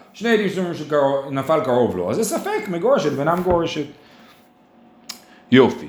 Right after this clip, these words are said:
הלאה. זה היה מערכה ראשונה. מערכה שנייה זה שיטת רבי יוחנן. רבי יוחנן אומר, "קרוב לה שנינו אפילו מאה אמה."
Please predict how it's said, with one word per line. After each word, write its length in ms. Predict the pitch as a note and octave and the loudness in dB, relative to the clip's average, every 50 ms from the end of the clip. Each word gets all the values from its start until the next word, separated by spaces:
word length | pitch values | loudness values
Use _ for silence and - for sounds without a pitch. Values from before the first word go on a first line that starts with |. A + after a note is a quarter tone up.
| - - - | -14 -4 2
הלאה. 240 | B2+ A2+ F#2 D#2 - - | 2 2 2 0 -6 -8
זה 280 | G#2 A2 C#3+ G3+ A#3 G#3+ | -6 -2 0 2 2 2
היה 380 | F3+ E3+ E3+ E3 F#3 G3+ A#3 B3 A#3 G3+ | 2 4 4 4 4 4 2 -2 -6 -8
מערכה 320 | D#3 C3 C3+ C3+ B2+ - D#3+ | -4 -2 -2 0 2 4 4
ראשונה. 380 | D3+ D3 - D3 A#2+ G2+ E2 | 4 2 0 -2 -2 -2 -2
מערכה 340 | D#2+ F#2 A#2 C#3+ C#3+ G3+ G#3+ | -2 -2 0 2 4 4 2
שנייה 340 | - F3 E3+ F3 F#3+ A3 A3+ | 2 0 0 2 2 2 2
זה 160 | F3 F3 E3+ | 2 -2 -2
שיטת 280 | - D#3+ D3+ F3 D#3+ E3+ | -2 -2 -2 -2 0 0
רבי 180 | E3 D#3 D3+ | 0 2 4
יוחנן. 400 | D3+ C#3+ B2+ B2+ - E2+ D#2 D2+ | 4 4 4 2 -2 -8 -10 -8
רבי 120 | F2 A2+ F#3 | -6 -2 -2
יוחנן 220 | A3 G#3 F#3+ F3+ | -2 -2 -2 -4
אומר, 240 | D#3+ E3 G3+ A3+ G3+ | -4 -4 -2 -4 -4
"קרוב 360 | D#3+ - D3+ F3+ A3+ G#3+ G3 | -2 -2 0 2 2 2 4
לה 140 | G#3 A3 G3+ | 4 4 4
שנינו 360 | - G3+ G#3 A3 A3+ A3 A3 | 2 0 -4 -4 -2 -2 -2
אפילו 320 | G#3 - A#3 A3+ A3+ A3+ G#3+ | -2 -2 -2 -2 -2 0 -2
מאה 480 | G#3 A3 A#3+ C4+ C#4 C#4 C4+ A#3+ G#3+ F#3+ | -2 -2 0 0 2 4 4 4 4 2
אמה." 220 | E3 D3+ B2 G2+ | 0 -2 -4 -4